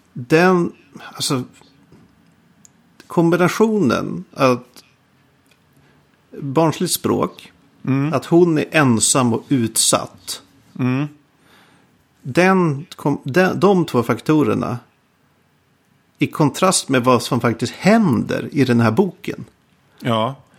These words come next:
Speaker 1: är ju, det, det ger en, en väldigt konstig känsla, tycker jag.
Speaker 2: Ja.
Speaker 1: Alltså, för det som händer är ju, eh, huvudpersonen Steva
Speaker 2: Ja.
Speaker 1: träffar på, eh,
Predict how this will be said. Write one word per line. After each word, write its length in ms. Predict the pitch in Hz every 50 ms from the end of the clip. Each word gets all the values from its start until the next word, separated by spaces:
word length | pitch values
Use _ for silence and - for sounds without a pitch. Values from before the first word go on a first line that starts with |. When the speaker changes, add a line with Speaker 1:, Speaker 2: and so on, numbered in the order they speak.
| _ _ - - _
Speaker 1:
är 100 | - 151
ju, 240 | 143 135 123 113 110 107 - _ _ _ _ _ _ _ _ - _ _ _ _ _ _
det, 300 | _ - 160 165 - - -
det 140 | 156 151 151
ger 320 | 151 143 170 185 185 165
en, 140 | 160 156 151
en 260 | 147 143 127 117 117
väldigt 580 | 135 165 - - 170 127 117 123 139 151 - -
konstig 440 | - 143 117 117 117 - - 123 -
känsla, 480 | - 151 131 113 - - - 202 131
tycker 240 | - - 120 - 101
jag. 120 | - - 127 - _ _ _ _ _ _ _ -
Speaker 2:
Ja. 300 | 127 123 120 120 117 165
Speaker 1:
Alltså, 220 | 160 131 135 180 151 - -
för 220 | - 170 156 - -
det 160 | 143 165 165
som 180 | - 170 160 147
händer 340 | 196 220 214 196 170 -
är 40 | - -
ju, 140 | - - - _ _ _ _ _ _ _ _ _ _ _ _ -
eh, 120 | 135 123 117 123
huvudpersonen 1300 | 127 156 180 175 156 165 160 160 - 165 156 - 190 190 185 180 170 165 160 151 139 127 123 120 113 -
Steva 600 | - - - - 147 - - - - - - 214 - - _ _ _ _ _ _ _ _ _
Speaker 2:
Ja. 340 | - 123 117 113 139 - - _ _ -
Speaker 1:
träffar 400 | - 135 139 127 - - 147 135
på, 480 | 139 - - 170 170 165 165 160 156 151 147 147 143 135 123 127 123 - - _ _ _ _ _ _ _ -
eh, 640 | 135 123 120 117 113 113 110 110 110 110 107 107